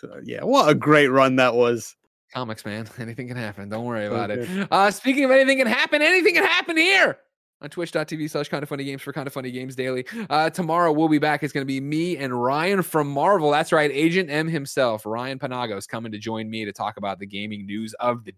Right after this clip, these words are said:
Speaker 2: day. Uh, remember, right now, if you're watching live on, on twitch dot T V slash kinda funny games, uh, we're gonna do our reaction, our first live reaction to the Marvel's Eternals trailer that has dropped. I have, none of us have watched it. I am excited to see what it's all about and see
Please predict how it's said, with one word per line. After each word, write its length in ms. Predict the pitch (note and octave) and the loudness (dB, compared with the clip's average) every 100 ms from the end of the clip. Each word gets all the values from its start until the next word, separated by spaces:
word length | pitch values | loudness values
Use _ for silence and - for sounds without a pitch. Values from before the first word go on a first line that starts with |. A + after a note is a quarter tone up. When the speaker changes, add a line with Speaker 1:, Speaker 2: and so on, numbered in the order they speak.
| - | -2
Speaker 2:
day. 300 | B2+ B2+ B2+ - G#3+ G#3 | 0 0 -4 -8 -8 -2
Uh, 80 | - | 0
remember, 320 | C3 C#3+ C#3 | 0 2 4
right 240 | C3 E3 C3+ | 4 2 0
now, 280 | D3 F#3+ | -2 0
if 100 | B2+ | -2
you're 80 | B2 | -2
watching 320 | A#2+ B2 - | 0 -2 -6
live 320 | A#2 B2 C#3 A2 | -8 -4 -4 -4
on, 120 | G2 | -6
on 120 | A2 G#2+ | -10 -10
twitch 260 | - A#2+ | -6 -4
dot 180 | A#2+ A2 | -4 -6
T 80 | A#2 | -6
V 120 | B2+ | -8
slash 300 | A#2 A2 G#2 | -6 -10 -10
kinda 200 | A#2 A2+ | -12 -10
funny 220 | A#2+ A2 | -10 -8
games, 280 | A2 B2+ A#2 F3+ F#3+ - | -8 -8 -10 -12 -8 -4
uh, 140 | G#2+ | -2
we're 140 | A#2 C#3+ | 0 0
gonna 120 | D#3+ | 2
do 260 | C#3+ D3 C3+ | 2 2 4
our 260 | B2+ B2 | 4 4
reaction, 520 | B2 A#2 - - G#2+ A#2 | 2 0 -2 -6 -14 -12
our 80 | G2+ | -10
first 320 | - D#3 - | -6 -6 -4
live 180 | A2 C3 | -6 -4
reaction 380 | B2+ B2+ - G#2 | -4 -6 -10 -14
to 260 | - A2 | -8 -8
the 80 | G#2+ | -6
Marvel's 440 | G#2 A#2 B2 G#2+ - | -4 -4 -2 -6 -8
Eternals 400 | - - D#3 A2 | -14 -6 -4 -6
trailer 360 | - F2+ F2 F2+ | -8 -12 -12 -14
that 100 | E2+ | -14
has 140 | F#2 | -14
dropped. 320 | D#2+ G2+ _ _ _ | -14 -14 _ _ _
I 80 | E2+ | -6
have, 160 | A2+ G2+ | -6 -4
none 180 | B2 A2+ | -4 -2
of 60 | |
us 100 | A2 - | -4 -6
have 100 | G2 | -6
watched 320 | G#2 A#2 - | -4 -4 -6
it. 80 | D#3+ | -8
I 80 | G2 | -8
am 120 | G2 | -12
excited 300 | F#2+ F#2+ F2+ | -8 -8 -8
to 60 | F#2+ | -10
see 140 | G#2+ | -10
what 60 | F#2 | -10
it's 100 | F#2 | -10
all 140 | E2 | -10
about 200 | E2+ F#2 | -10 -14
and 120 | G2 | -14
see 200 | - F#2+ | -18 -18